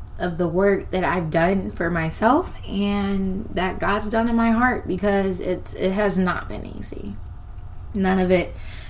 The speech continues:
has been easy, really getting up and going after a life better than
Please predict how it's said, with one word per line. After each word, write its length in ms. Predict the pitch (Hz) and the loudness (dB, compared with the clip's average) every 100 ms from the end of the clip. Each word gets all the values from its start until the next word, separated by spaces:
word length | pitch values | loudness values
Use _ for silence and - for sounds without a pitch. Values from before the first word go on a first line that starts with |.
| - | -6
has 200 | - 196 | 0 2
been 220 | 190 190 - | 2 2 2
easy, 460 | 180 185 180 180 175 | 2 2 4 2 2
really 500 | 170 185 180 175 165 - - - - | 2 2 2 0 -4 -10 -12 -12 0
getting 360 | 185 185 185 | 4 6 6
up 320 | 180 180 - - | 4 2 0 -4
and 460 | 165 165 170 - - - - - - - - - - - - - - - - - - - - - - - - - - 170 156 - - - - | -4 -4 -4 -6 -8 -10 -12 -12 -12 -12 -12 -12 -12 -12 -12 -14 -12 -12 -12 -12 -14 -12 -14 -12 -12 -12 -12 -12 -8 -8 -8 -10 -14 -14 2
going 400 | 220 226 247 233 | 6 6 6 4
after 680 | 233 233 233 233 226 214 - | 0 0 4 6 6 4 2
a 100 | 180 | 4
life 460 | 190 202 208 202 - | 4 6 4 2 -2
better 380 | 180 190 202 202 | 0 4 4 4
than 420 | 190 190 180 | 4 4 2